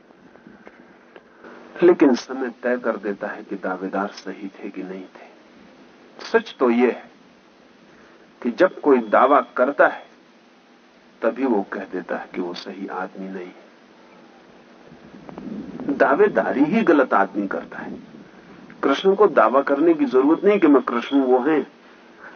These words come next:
किसी को दावे की जरूरत पड़ती है, उसका मतलब यह है कि उसके होने से सिद्ध नहीं होता कि वो कृष्ण है, उसे दावा भी करना पड़ता है। महावीर दावा नहीं करते कि मैं तीर्थंकर हूं,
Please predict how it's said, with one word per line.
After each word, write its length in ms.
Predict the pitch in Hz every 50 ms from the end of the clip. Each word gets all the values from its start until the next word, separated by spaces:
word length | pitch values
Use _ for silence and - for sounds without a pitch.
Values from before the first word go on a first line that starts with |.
| - - - - - - - - - - - - - - - - - - - - - - - - - - -
किसी 240 | - 226 220 - 285
को 180 | 254 220 214 175
दावे 360 | 143 143 139 160 175 196 214
की 160 | 202 170 160
जरूरत 420 | 135 123 151 180 226 233 233 -
पड़ती 300 | - 208 214 214 - -
है, 60 | 226 214
उसका 280 | 208 202 - - 175
मतलब 380 | 175 180 185 180 - 196 180 156
यह 140 | 151 143 135
है 180 | 123 123 113
कि 160 | - - 127
उसके 320 | 120 127 135 - - - 135
होने 360 | 120 110 123 135 151 165 156
से 160 | 139 - 123
सिद्ध 280 | 117 - - 123 123 135
नहीं 180 | 143 139 131
होता 300 | 143 127 117 107 - 98
कि 160 | 92 - 95 95
वो 120 | 95 95
कृष्ण 300 | 101 - - 117 107 -
है, 120 | - - - - _ _ - _ _ _ _ _ - - _ _ _ _ - -
उसे 160 | 101 - 120
दावा 380 | 113 104 95 90 87 87 90 101
भी 200 | 98 113 127 139
करना 320 | - 104 95 - - 101
पड़ता 320 | 98 - - - - - -
है। 60 | - - - - - - - - - - - - - - - - - -
महावीर 480 | 139 147 151 156 190 208 214 240 240 196
दावा 340 | 139 135 110 104 104 110 120
नहीं 200 | 147 196 233 247
करते 340 | - 214 165 143 - 113 104
कि 160 | 101 - 110
मैं 240 | 98 101 92 - -
तीर्थंकर 520 | - - - - - - - - - 87
हूं, 280 | 92 92 98 131 120